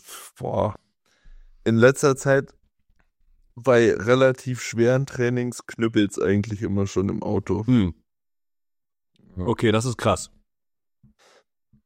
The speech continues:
Speaker 2: Ich hab so ein bisschen
Speaker 1: Ja,
Speaker 2: das
Speaker 1: schn-
Speaker 2: Gefühl, ich verschieß mein Pulver, wenn ich das mach.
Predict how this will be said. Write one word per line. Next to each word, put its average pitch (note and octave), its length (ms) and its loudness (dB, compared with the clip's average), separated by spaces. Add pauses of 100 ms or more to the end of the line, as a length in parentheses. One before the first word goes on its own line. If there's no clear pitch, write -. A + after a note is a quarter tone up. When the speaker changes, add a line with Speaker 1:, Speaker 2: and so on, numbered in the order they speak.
(500)
Speaker 2:
Ich A#2+ 60 0
hab A#2+ 80 0
so C#3+ 80 2
ein C#3 60 4
bisschen D3 220 2
Speaker 1:
Ja, C3 60 6
Speaker 2:
das A#2+ 120 0
Speaker 1:
schn- B2 100 2
Speaker 2:
Gefühl, C#3 300 4
ich A2+ 120 -4
verschieß - 380 -4
mein G2+ 180 -2
Pulver, A#2+ 360 4
wenn E2+ 100 0
ich D#2+ 80 -4
das - 180 -8
mach. E2 280 -8